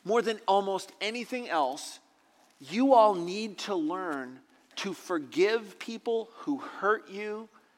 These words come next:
who disappoint you, and who complicate your life." 'Cause he said, "Unfortunately, church leadership is full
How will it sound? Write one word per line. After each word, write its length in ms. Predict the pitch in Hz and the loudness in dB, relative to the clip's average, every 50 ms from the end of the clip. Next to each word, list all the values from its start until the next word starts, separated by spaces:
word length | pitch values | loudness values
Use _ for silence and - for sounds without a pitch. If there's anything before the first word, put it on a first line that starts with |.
| _ _ _ _ _ _ _ _ _ _ _ _ _ - | _ _ _ _ _ _ _ _ _ _ _ _ _ -8
who 100 | - 170 | -6 -4
disappoint 720 | 147 170 156 - 151 - - - - - 185 196 185 190 | -2 -2 -2 -4 -6 -10 -12 -12 -10 -8 -6 -6 -8 -8
you, 300 | 196 196 196 190 196 202 - - _ _ _ _ _ _ _ _ _ - | -6 -4 -4 -4 -4 -6 -10 -18 _ _ _ _ _ _ _ _ _ -12
and 100 | - 151 | -8 -6
who 80 | 143 | -6
complicate 720 | - - - - 185 175 180 - 185 180 180 - 175 170 151 | -6 -6 -6 -2 0 0 0 0 -4 -10 -8 -4 -4 -4 -4
your 160 | 156 147 135 | -4 -4 -4
life." 460 | 127 107 107 113 107 - - - - _ _ _ _ _ _ _ _ _ _ _ _ | -4 -4 -6 -8 -10 -14 -18 -20 -20 _ _ _ _ _ _ _ _ _ _ _ _
'Cause 120 | - 185 | -6 -4
he 60 | 180 170 | -4 -2
said, 140 | 196 202 180 | -2 -2 0
"Unfortunately, 800 | 185 196 175 - - 202 214 220 - - 226 226 135 151 208 208 | 0 -2 -2 -2 0 0 0 0 0 -2 -6 -6 -4 -4 -6 -6
church 360 | 160 - - 202 190 - - | -6 -4 -2 -2 -2 -2 -2
leadership 460 | 170 185 190 180 175 - - 180 180 - - | -2 0 0 0 0 -2 -2 -4 -4 -6 -6
is 160 | 156 143 - | -8 -8 -8
full 500 | - - - 160 156 165 170 180 165 - | -10 -12 -8 -6 -4 -4 -2 -4 -6 -8